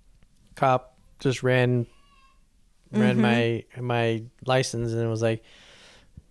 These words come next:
Speaker 1: "You've been awol." And then he graciously was like, "You can call your wife." 'Cause I
Speaker 2: Yeah.
Speaker 1: told him, I was like, "I'm literally on the way home."
Speaker 2: I was freaking
Speaker 1: I was like,
Speaker 2: out.
Speaker 1: "I'm supposed to
Speaker 2: <laughs>
Speaker 1: pick up coffee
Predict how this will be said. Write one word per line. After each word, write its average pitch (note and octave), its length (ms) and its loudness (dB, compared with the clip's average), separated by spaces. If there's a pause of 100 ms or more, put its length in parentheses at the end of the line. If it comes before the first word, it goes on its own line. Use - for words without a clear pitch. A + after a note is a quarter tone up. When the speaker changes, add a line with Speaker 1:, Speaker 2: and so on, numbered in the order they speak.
(280)
Speaker 1:
"You've A#2+ 100 -2
been A#2+ 100 2
awol." B2+ 460 4
And B2 100 0
then B2+ 100 2
he C3 440 2
graciously C#3 600 2
was A#2+ 160 2
like, A#2 380 0
"You B2 120 -4
can A#2 140 -4
call A#2+ 240 0
your G2 180 0
wife." G#2+ 360 0
'Cause - 100 0
I A#3 60 6
Speaker 2:
Yeah. F#3+ 100 2
Speaker 1:
told D3+ 200 4
him, C3 80 2
I B2 40 2
was A#2+ 80 2
like, B2 160 0
"I'm D3 320 2
literally C#3+ 320 4
on B2+ 120 2
the C3 80 2
way B2 180 2
home." A#2+ 380 0
Speaker 2:
I C4 140 8
was E4 200 2
freaking A#3 380 0
Speaker 1:
I C#3 80 4
was C#3 100 4
like, D3+ 100 6
Speaker 2:
out. F3+ 120 4
Speaker 1:
"I'm D3 100 0
supposed A3 340 4
to D#3 60 2
Speaker 2:
<laughs> C#3 100 4
Speaker 1:
pick D3+ 100 2
up C3 180 0
coffee C#3+ 640 0